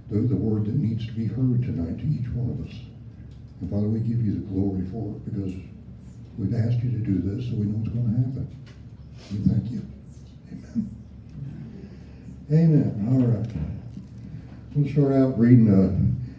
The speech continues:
Revelations chapter two, verse, verse twelve is where we started with the, uh, church at Pergamos. And if things don't run real smoothly, uh, one of the changes was I'm not using my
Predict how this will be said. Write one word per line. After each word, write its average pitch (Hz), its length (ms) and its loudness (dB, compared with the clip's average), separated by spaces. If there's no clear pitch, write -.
Revelations 120 920 6
chapter 113 300 0
two, 104 340 2
verse, 101 260 -4
verse 117 320 0
twelve 107 340 4
is 85 60 -6
where 85 140 -2
we 85 180 -4
started 90 380 -4
with 87 160 -4
the, 80 200 -4
uh, 80 240 0
church 104 280 -2
at - 120 -6
Pergamos. 95 540 4
And 85 580 4
if 101 100 -6
things 104 260 4
don't 120 240 6
run 107 240 6
real 104 160 6
smoothly, 95 440 6
uh, 85 160 4
one 98 220 4
of 87 140 2
the 85 60 -4
changes 90 380 2
was 87 180 0
I'm 87 260 -2
not 123 140 -2
using 85 400 0
my 87 80 0